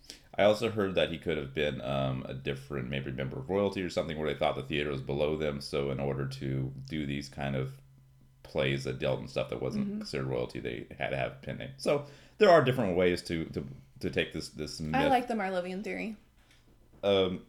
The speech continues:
Speaker 1: yeah, it's interesting. I'm gonna go to my number two now, which is the J F K assassination.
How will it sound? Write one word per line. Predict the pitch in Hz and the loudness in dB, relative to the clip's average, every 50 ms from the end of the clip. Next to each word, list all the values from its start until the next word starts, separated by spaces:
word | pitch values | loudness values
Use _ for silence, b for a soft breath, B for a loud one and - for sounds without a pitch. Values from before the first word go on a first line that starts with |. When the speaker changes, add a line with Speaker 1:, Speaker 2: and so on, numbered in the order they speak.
| _ - - | _ -6 2
Speaker 1:
yeah, | 147 170 175 | 6 6 6
it's | 170 | 6
interesting. | 139 127 - 120 101 87 - - 98 101 101 101 b b b b b b b b - - | 6 2 2 2 2 2 2 0 0 -2 -2 -2 b b b b b b b b -4 0
I'm | - 113 | 0 2
gonna | 127 131 131 131 | 4 6 6 6
go | 127 113 113 117 | 6 6 6 6
to | 110 113 - - 110 101 | 4 2 0 -2 0 2
my | 98 92 90 92 | 4 4 4 4
number | 92 92 90 90 87 | 4 2 0 0 -2
two | - - 87 80 76 | -4 -4 -6 -4 -4
now, | 76 73 71 76 73 76 | -2 -2 -2 -2 -2 -4
which | - - 90 87 80 69 - - | -4 -2 -2 -2 -2 -4 -4 -6
is | 80 73 | -6 -4
the | 73 82 | -4 -4
J | 78 73 82 80 | -2 0 2 0
F | 80 - - | 0 0 -2
K | - 80 76 78 - | -2 0 0 0 0
assassination. | - - - 69 67 - - 69 67 69 69 - 65 58 - 135 | -2 -2 -2 -2 -2 -2 -4 -4 -4 -4 -4 -6 -8 -10 -10 -12